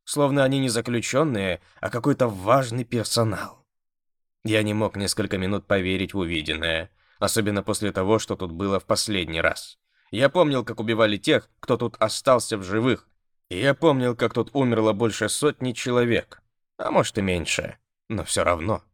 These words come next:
В моей голове просто не укладывалось, что сейчас произошло. Просто удивительное отличие. «Ха, удивлен?» усмехнулся старик. «Я вот нет.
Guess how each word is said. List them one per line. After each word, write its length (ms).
В 100
моей 220
голове 280
просто 320
не 100
укладывалось, 1000
что 260
сейчас 420
произошло. 680
Просто 400
удивительное 960
отличие. 800
«Ха, 240
удивлен?» 640
усмехнулся 600
старик. 480
«Я 360
вот 200
нет. 460